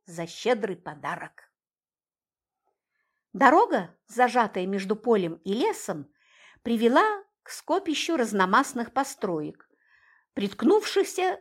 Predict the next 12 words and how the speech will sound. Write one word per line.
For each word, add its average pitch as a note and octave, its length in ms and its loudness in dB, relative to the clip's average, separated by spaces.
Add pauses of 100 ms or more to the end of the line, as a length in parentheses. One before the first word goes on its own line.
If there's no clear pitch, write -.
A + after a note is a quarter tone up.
(100)
к - 60 -18
невысокому A3+ 640 -4
холму. E3 520 -2 (1120)
С - 200 -10
севера B3 500 4
к - 140 -16
ним G#3+ 280 -2
подступал - 800 -6
редкий A3+ 640 -4
ельник. D#3+ 760 -4 (640)
Ну, G4 360 2 (120)
здесь-то G3 580 -6